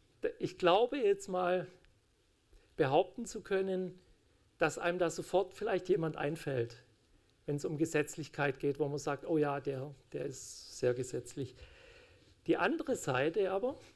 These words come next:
der zweite Punkt, wenn ihr euch selber fragt, ob ihr euch als gesetzlich haltet,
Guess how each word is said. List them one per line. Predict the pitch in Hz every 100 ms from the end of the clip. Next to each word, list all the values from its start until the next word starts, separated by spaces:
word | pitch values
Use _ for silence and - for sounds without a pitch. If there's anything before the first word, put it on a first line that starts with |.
| -
der | 143 131 -
zweite | - 139 135 190
Punkt, | - - 262 285 - - - - _ _ _ _ _ _ _ _ _
wenn | 160 139 165 220 -
ihr | 180 180 147 - _ _ _ _ _
euch | - 147 -
selber | - 202 262 311
fragt, | - 156 139 131 - - _ _
ob | 165 - -
ihr | 208 254 208 151 -
euch | 151 160 -
als | 147 -
gesetzlich | 139 - 180 185 - 160 -
haltet, | 151 - - 139